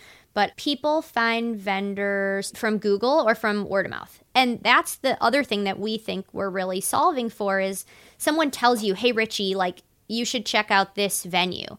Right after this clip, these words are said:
The best way to check it out is to watch a wedding video of it, 'cause going to it empty doesn't really tell you much, you know?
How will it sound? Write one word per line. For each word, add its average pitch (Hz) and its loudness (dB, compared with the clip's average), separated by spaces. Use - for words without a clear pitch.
The 208 2
best 208 2
way 302 -2
to 320 -2
check - 0
it 214 2
out 214 2
is 214 0
to 247 2
watch 269 6
a 247 4
wedding 277 6
video 240 4
of 220 4
it, 190 0
'cause 269 -2
going 294 2
to 311 -2
it 277 0
empty 285 -2
doesn't 269 -2
really 320 0
tell 311 -2
you 427 4
much, - -2
you 262 -2
know? 240 2